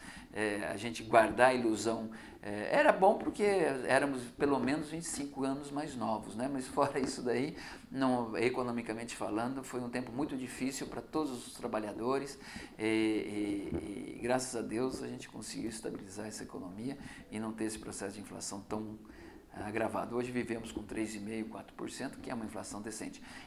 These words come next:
É, ah, vale a pena lembrar o seguinte, ah, então inflação zero. Não queremos inflação zero também não, né? Inflação zero significa que aquilo que você tá ofertando é igual àquilo que você tá demandando.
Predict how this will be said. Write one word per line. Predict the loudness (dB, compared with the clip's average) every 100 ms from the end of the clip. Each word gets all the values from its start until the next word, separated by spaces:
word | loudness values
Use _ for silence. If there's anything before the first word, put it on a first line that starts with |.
| -2
É, | 4
ah, | 8 8
vale | 8 6 4
a |
pena | 2 2 4
lembrar | 2 0 0 0
o |
seguinte, | 0 -2 -2 0 2
ah, | 4 4
então | 2 0
inflação | 0 0 0 -2
zero. | -2 -2 -4
Não | -4
queremos | -4 -2 -4
inflação | -4 -6 -6 -4
zero | -4 -4 -4
também | -6 -6 -4
não, | -2 -4
né? | -4 -6 -6 -10 -10 -10 -6
Inflação | 0 2 4 2
zero | 4 4
significa | 2 -2 -2 -2 -2 -2
que | -2
aquilo | -2 -4
que | -2
você | -4 -2
tá | -2
ofertando | -4 -2 0 0 -2 -2
é |
igual | 0 -2
àquilo | -2 -4
que |
você | -4 -6 -4
tá | -6
demandando. | -6 -4 -2 -2